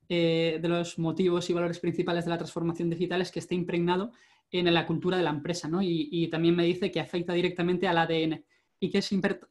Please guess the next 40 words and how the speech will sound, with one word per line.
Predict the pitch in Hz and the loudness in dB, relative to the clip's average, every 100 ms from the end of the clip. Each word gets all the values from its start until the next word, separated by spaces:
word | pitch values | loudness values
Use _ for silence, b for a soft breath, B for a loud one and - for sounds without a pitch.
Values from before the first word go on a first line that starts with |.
| - | -8
y | 190 | -4
que | 190 | 0
es | 185 - | 0 0
superimportante | 214 202 190 180 175 202 208 | -2 2 2 2 0 0 0
que | 170 | -2
todas | 170 190 | -2 0
las | 190 190 | 0 0
personas | 175 202 196 | -4 -2 -2
estén | 175 185 202 | -2 -2 0
mentalizadas, | 202 170 151 147 151 151 - - _ _ _ _ _ _ _ _ | 2 0 -2 -2 -6 -8 -14 -20 _ _ _ _ _ _ _ _
¿vale? | - 170 214 - B B - | -4 -2 -2 -6 B B -6
También | 165 190 | 0 0
va | 196 | 2
de | 185 170 165 - | 2 2 0 -2
personas | 165 - 196 156 | -6 -6 -6 -4
la | 156 | -4
transformación | 160 - 160 156 165 | -4 -4 -4 -2 -2
digital, | 160 165 156 170 | -2 -2 -2 -2
que | 165 | -2
lo | 156 | -4
comentábamos | 165 156 165 165 165 | -4 -2 0 0 -2
antes. | 175 160 156 - b b _ _ _ | -4 -4 -8 -14 b b _ _ _
Y | 180 | 0
a | 180 | 0
la | 175 | 0
pregunta | 185 202 | 0 2
de | 226 | 2
si | 226 233 | 0 2
tu | 214 | 2
empresa | 214 202 160 | 4 0 -4
está, | - - 185 196 - | -8 -4 -4 -4 -8
eh, | 185 175 175 165 160 170 | -8 -4 -2 -2 -4 -6
está | 139 170 | -2 0
en | 185 | 0
medio | 190 | 0
de | 180 | 0
transformación | 180 180 180 170 180 | -2 -2 -2 -2 -4
digital | 170 170 185 | -4 -4 -4
o | 185 | -2
no, | 226 | -4